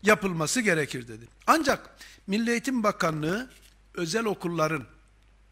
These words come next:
rehabilitasyon merkezlerinin, Kur'an kurslarının on beş Ağustos'ta yüz yüze eğitime geçileceğini söyledi.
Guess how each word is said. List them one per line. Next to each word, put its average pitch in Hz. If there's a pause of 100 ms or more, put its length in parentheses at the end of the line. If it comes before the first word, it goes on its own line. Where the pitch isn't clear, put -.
(320)
rehabilitasyon 180
merkezlerinin, 170 (540)
Kur'an 226
kurslarının 190 (380)
on 233
beş 185
Ağustos'ta 175 (440)
yüz 180
yüze 160
eğitime 160
geçileceğini 143
söyledi. 113